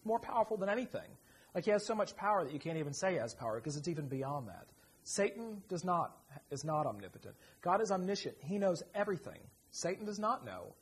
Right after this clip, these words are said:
everything. Uh, God is omnipresent. God can be everywhere at once.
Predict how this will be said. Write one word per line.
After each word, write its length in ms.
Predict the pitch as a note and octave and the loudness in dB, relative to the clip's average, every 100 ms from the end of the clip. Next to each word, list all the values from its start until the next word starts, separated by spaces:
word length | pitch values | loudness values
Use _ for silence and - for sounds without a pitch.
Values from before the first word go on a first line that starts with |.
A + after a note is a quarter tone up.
| - | -10
everything. 440 | - G#2 - - - - - - - | -10 -10 -14 -16 -18 -20 -20 -20 -10
Uh, 260 | D#2 E2+ - - - - D#3+ | -4 -2 -4 -8 -14 -16 -4
God 340 | E3+ F#3 G#3+ | 4 4 4
is 180 | F#3+ F3 - | 2 -2 0
omnipresent. 680 | F#3 G3 F#3 - G#3 D#3+ C3 | 0 2 0 2 2 2 0
God 240 | D3+ G#3 | 2 2
can 100 | G#3+ | 0
be 180 | F#3 E3+ | -2 -2
everywhere 440 | F3 G#3 G#3+ F#3+ F#3 | -2 0 0 2 2
at 120 | E3 | 0
once. 460 | F3 E3+ G#2+ - | -2 -4 -6 -10